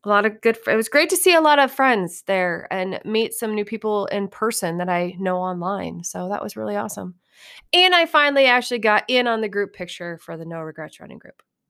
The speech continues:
Yay me, 'cause normally I'm fiddle fucking around and I always miss it.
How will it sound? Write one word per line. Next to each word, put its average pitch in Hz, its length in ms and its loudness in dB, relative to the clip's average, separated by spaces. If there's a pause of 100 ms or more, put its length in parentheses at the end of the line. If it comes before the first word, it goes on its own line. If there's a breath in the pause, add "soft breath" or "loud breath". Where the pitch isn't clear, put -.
(240)
Yay 180 180 -4
me, - 220 -14 (240)
'cause 170 160 -6
normally 170 420 -4
I'm 175 120 -8
fiddle 175 240 -8
fucking 175 280 -10
around 165 300 -8
and 185 140 -8
I 190 60 -4
always 202 200 -6
miss 220 160 -8
it. - 140 -16